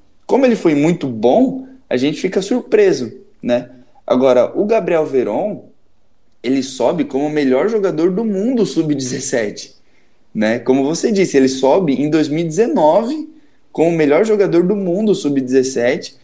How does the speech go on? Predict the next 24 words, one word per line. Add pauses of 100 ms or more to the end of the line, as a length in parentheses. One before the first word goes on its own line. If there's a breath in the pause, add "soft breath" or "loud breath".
(220 soft breath)
Ele
ganhou
título
no
Palmeiras (240)
no
sub-quinze,
no
sub-dezessete,
no
sub-vinte. (360 soft breath)
E
mais
de
um
título, (260)
entendeu?
Então
a
gente
tinha
muita
expectativa
nele.